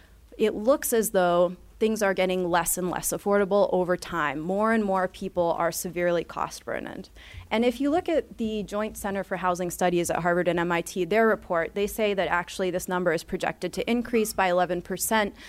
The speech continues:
before twenty twenty-five. So the outlook, the outlook is just really, really not great. So the question for all of you then is,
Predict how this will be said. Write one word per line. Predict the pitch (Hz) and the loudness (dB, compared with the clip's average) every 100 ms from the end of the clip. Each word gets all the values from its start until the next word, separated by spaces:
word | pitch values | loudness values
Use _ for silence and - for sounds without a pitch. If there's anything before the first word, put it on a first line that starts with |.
| - - - - 202 | -18 -18 -20 -16 -4
before | 220 220 196 190 | -4 2 4 4
twenty | 185 - 185 185 | 2 0 -2 -2
twenty-five. | - 180 170 - 147 143 113 147 - - | -4 -6 -6 -6 -4 -2 -4 -8 -18 -12
So | - 190 | -4 0
the | 202 | 2
outlook, | 208 220 247 226 226 - | 2 2 2 2 0 -8
the | 214 202 | -4 0
outlook | 175 202 202 202 | 2 2 2 0
is | 180 | -2
just | 185 196 | -4 -6
really, | 180 214 220 220 202 | -4 2 2 2 0
really | 180 180 175 | 0 0 0
not | 165 160 156 - - - - | -2 -4 -4 -10 -20 -14 0
great. | 240 - - - - - - - - - _ - - - | 0 0 -10 -20 -20 -20 -20 -20 -20 -20 _ -20 -20 -10
So | - | -2
the | 269 | 0
question | - 339 - 392 | 2 0 2 0
for | - 269 | 2 4
all | 240 | 4
of | 226 | 2
you | 202 196 | 2 0
then | 180 175 | 0 -2
is, | - 180 175 | 0 2 2